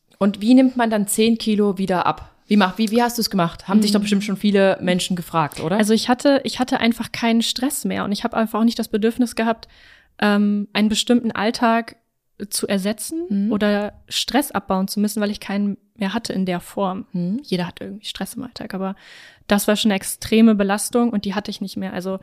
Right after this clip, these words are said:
Speaker 1: Mhm.
Speaker 2: mein ganzes Umfeld bei der Arbeit war super und haben mich auch total herzlich aufgenommen
Speaker 1: Wo hast
Speaker 2: und
Speaker 1: du dann gearbeitet?
Speaker 2: Also es ist die, es ist ein Fitnessstudio, das ist eine Kette.
Speaker 1: Ja.
Speaker 2: Und ich habe einfach den Franchise-Nehmer gewechselt.
Speaker 1: Okay.
Speaker 2: Genau, also auch bei mir in der Nähe. Ich hatte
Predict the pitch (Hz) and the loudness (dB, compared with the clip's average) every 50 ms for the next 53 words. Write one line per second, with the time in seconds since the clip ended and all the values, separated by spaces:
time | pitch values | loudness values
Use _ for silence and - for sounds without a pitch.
0 | - - 208 196 208 214 - _ _ - 208 208 202 208 214 220 220 - 208 202 | -10 -6 -4 -4 -4 -4 -8 _ _ -2 0 2 2 4 2 2 2 0 -2 -2
1 | 208 208 - - - 226 254 269 - - 233 220 220 - 208 208 - - 220 214 | -2 -4 -6 -4 2 4 4 4 6 4 0 0 2 0 0 0 2 0 0 0
2 | 208 208 - 208 202 196 220 220 - 214 208 202 202 208 214 - - - - _ | -2 -2 -2 -4 -2 -2 -2 -2 0 0 0 0 -2 -4 -8 -10 -16 -20 -20 _
3 | - - - - 196 196 190 196 196 - - - 196 202 208 202 202 - 190 - | -20 -14 -6 -4 -2 -2 -2 -2 -4 -6 -6 -6 -2 -2 0 0 -2 -4 -6 -8
4 | - 214 - - 208 202 196 208 208 - - - - - 208 - - 240 220 214 | -10 -10 -4 -2 0 0 0 -2 -6 -8 -10 -8 -4 -4 -4 -2 -2 -2 0 0
5 | 208 208 202 185 208 202 208 - 240 226 214 196 151 139 151 - 226 - 294 294 | 2 2 2 2 2 0 0 0 0 0 0 0 -2 -4 -6 -8 -8 -10 -12 -16
6 | - _ - 208 196 226 214 - 240 - - 247 220 208 - - 214 208 - 233 | -10 _ -2 0 0 0 0 0 -2 0 0 0 -2 -2 -4 -6 -6 -4 -4 -6
7 | - - - - 220 214 208 214 - - - 302 294 - - 285 269 262 262 226 | -6 -6 -4 -2 -2 -2 -2 -2 -4 -4 0 0 0 0 0 -2 0 0 0 -2
8 | 214 - 226 - 220 208 - - 240 - 339 359 381 _ _ _ - 190 202 262 | -2 -6 -6 -6 -6 -6 -6 -10 -10 -10 -10 -12 -14 _ _ _ -6 -6 -6 -6
9 | - _ - - 214 214 214 208 - - - 196 208 220 - 233 220 - - - | -10 _ -6 -2 0 0 0 0 -2 -4 -2 -2 -2 -2 -2 -4 -4 -6 -8 -8
10 | 220 208 208 208 208 208 208 208 - - - 262 302 - 202 190 - 190 180 180 | -4 -2 0 0 2 0 0 -2 -4 -2 -2 -2 -2 -2 -4 -8 -8 -10 -10 -10
11 | 185 185 226 - - - - - 254 - _ _ _ _ _ _ _ _ _ - | -12 -12 -14 -16 -18 -18 -20 -20 -20 -20 _ _ _ _ _ _ _ _ _ -20
12 | - - 339 - - 226 196 - 196 190 196 214 - - 226 226 226 220 214 214 | -18 -18 -10 -4 -2 -2 -2 0 -2 -4 -4 -2 2 4 6 6 6 6 6 4
13 | 220 233 247 240 233 - 233 - 220 214 208 | 4 4 4 4 2 0 -2 -4 -2 -4 -4